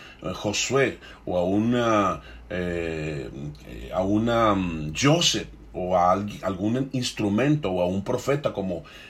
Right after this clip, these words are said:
eh, Isaías o como Jeremías o como Daniel o como Ezequiel, él mismo que habló a través de los profetas, como dice el libro de Hebreos, más Elohim hablando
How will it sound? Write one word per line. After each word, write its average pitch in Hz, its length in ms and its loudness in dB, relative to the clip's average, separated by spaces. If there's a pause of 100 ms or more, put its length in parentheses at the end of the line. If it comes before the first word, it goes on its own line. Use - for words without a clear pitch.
eh, 85 460 -6
Isaías 107 640 2
o 87 100 -6
como 87 300 -4
Jeremías 101 760 0
o 90 80 -12
como 87 220 -8
Daniel 90 320 -4
o 123 40 -4
como 110 200 -2
Ezequiel, 117 440 -4 (320)
él 156 300 6
mismo 151 680 2
que 104 160 2
habló 113 600 4
a 90 120 -4
través 92 280 0
de 110 80 -2
los 123 140 -4
profetas, 95 480 -6
como 95 220 -6
dice 92 160 -6
el 110 60 -2
libro 113 200 0
de 104 80 0
Hebreos, 101 420 -2 (240)
más 107 380 0
Elohim 117 540 4
hablando 123 560 2